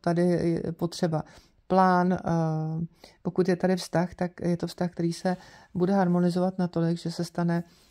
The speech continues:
eh, že se stane hodnotným a že se stane, eh, takovým jako posvátným svazkem. Tady se vás někdo velmi,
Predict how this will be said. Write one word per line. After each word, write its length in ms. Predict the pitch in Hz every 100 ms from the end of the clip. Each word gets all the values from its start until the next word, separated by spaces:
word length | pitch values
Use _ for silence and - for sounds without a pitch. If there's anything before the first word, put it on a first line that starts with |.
| _ -
eh, 680 | 165 160 165 165 170 190 170 -
že 200 | 165 175
se 120 | 175
stane 340 | 170 175 170 175
hodnotným 760 | 180 170 190 190 190 175 165 165
a 60 |
že 120 | 165
se 140 | 165 165
stane, 400 | - 170 165 160 - - - _
eh, 100 | 170
takovým 360 | 160 165 170 175
jako 200 | 170 185
posvátným 580 | - 165 170 165 196 202
svazkem. 520 | 160 165 - 160 156
Tady 160 | 156
se 120 | 160 160
vás 240 | 170 -
někdo 240 | 170 170
velmi, 380 | 165 160 160 165